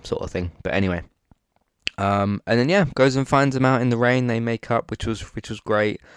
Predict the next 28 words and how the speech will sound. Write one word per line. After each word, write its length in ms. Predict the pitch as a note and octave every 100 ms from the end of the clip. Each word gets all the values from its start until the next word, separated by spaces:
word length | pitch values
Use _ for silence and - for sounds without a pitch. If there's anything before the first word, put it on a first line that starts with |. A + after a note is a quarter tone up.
| - - _
Um, 580 | G#2 G#2 G#2 G#2 G2 - - _ _ - - -
it's 120 | C#3+
funny 200 | G3 E3+
'cause 180 | C#3+ -
she 120 | D3+
finds 480 | - D#3 D3+ C3+ A2+
the, 320 | A2+ A2 - -
the 120 | G2+
cat 420 | - - A2 - - - _ -
and 340 | G#2 G#2 G2+ - _
just, 240 | - B2 - _ -
like, 320 | G#2+ G2 - -
out 160 | A#2 -
of 100 | -
panic 460 | A2+ G#2 G2 -
or 60 | G2
whatever, 320 | F#2+ F#2+ F#2+
assumes 360 | G2 A#2 G#2 G2
that 120 | -
it's 180 | F#2+ -
Jeffrey. 540 | G2+ G2 - F#2+ F#2 - _ - - _ _ _ _ -
And, 480 | G2 G2 G2 G2 G2
uh, 480 | F#2+ F#2+ F#2+ G2 F2+ - _ _ _ _ _ _ _ _ _ _ _ _ _ _
I 100 | G#2+
kind 240 | G#2+ - D#3+
of 160 | C3
thought, 240 | - C3 B2+
like, 360 | G2+ - -